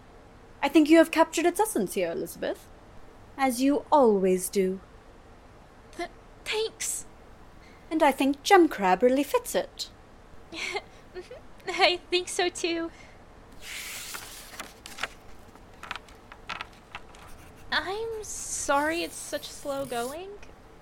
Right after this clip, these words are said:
Speaker 2: I do think we're going as fast as the terrain allows, under the circumstances.
Speaker 1: Perhaps.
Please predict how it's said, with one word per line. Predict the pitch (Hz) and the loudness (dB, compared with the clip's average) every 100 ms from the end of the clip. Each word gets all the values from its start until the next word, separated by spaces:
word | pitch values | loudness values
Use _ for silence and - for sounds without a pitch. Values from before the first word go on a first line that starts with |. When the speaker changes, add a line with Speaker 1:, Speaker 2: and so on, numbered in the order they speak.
| - - | -20 -10
Speaker 2:
I | 277 285 | -8 -6
do | - | -4
think | 415 - 302 285 277 - - - | -4 -4 -4 -4 -6 -16 -18 -8
we're | 294 294 | -4 -2
going | 294 285 302 | -2 -4 -6
as | 302 - | -8 -8
fast | - 269 262 - - - - | -2 -2 -2 -12 -18 -6 -2
as | 269 | -2
the | - 233 | -2 -6
terrain | - 269 254 | -4 -8 -6
allows, | 226 220 349 330 311 - - - - - - - - - - - - - | -6 -6 -6 -8 -10 -14 -18 -18 -20 -20 -20 -20 -20 -20 -20 -20 -12 -2
under | 381 370 349 302 | -2 0 0 0
the | 262 | -4
circumstances. | 254 226 220 214 - 196 202 - 254 311 - - - - - - - - - - | -6 -8 -8 -10 -8 -10 -10 -10 -10 -12 -18 -20 -20 -20 -20 -20 -20 -20 -20 -2
Speaker 1:
Perhaps. | 466 415 - 330 196 180 - - - - | 2 2 4 6 6 4 -8 -10 -12 -12